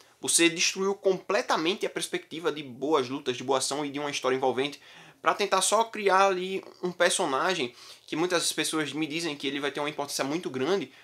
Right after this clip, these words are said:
só que ele é tão chato, é uma história tão chata dele, que eu não consegui continuar digerindo. Eu pensei em fazer o que a gente faz em filler de anime, que é pular os capítulos, só que eu passei tantos capítulos lendo aquilo ali que eu não consegui continuar depois.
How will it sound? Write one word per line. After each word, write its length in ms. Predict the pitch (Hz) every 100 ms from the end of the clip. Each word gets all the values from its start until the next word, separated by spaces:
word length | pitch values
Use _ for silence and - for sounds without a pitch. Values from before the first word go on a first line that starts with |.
| - -
só 160 | -
que 120 | 170 190
ele 120 | 202
é 60 |
tão 200 | 208 247
chato, 720 | 311 - 147 156 208 - 113 -
é 80 | -
uma 80 | 175
história 260 | 190 160 151
tão 220 | - 311
chata 500 | - - 123 214 151
dele, 440 | 120 131 175 131 - -
que 60 | 160
eu 60 |
não 160 | 160 247
consegui 500 | 247 254 240 190 202
continuar 380 | 208 202 185 175
digerindo. 440 | 170 185 170 147 - - -
Eu 120 | 135
pensei 260 | 151 185
em 40 | 190
fazer 460 | 196 160 175 170 -
o 100 | 160
que 80 | 156
a 60 |
gente 200 | 160 160
faz 380 | - 135 147 139
em 260 | 139 127 123
filler 440 | - 165 165 139
de 100 | 139
anime, 420 | 135 123 175 156 - - -
que 100 | -
é 60 | 151
pular 560 | - 233 156 151 185 160
os 120 | -
capítulos, 420 | 131 156 160 180
só 140 | -
que 340 | 170 175 170 - _ -
eu 120 | 156
passei 320 | 165 185 180
tantos 440 | 165 233 269 254 -
capítulos 440 | - 185 180 180
lendo 180 | 151 151
aquilo 160 | 147 151
ali 100 | 143
que 100 | 170
eu 40 |
não 100 | 175
consegui 340 | 190 202 196 180
continuar 460 | - 180 190 170
depois. 380 | 170 180 131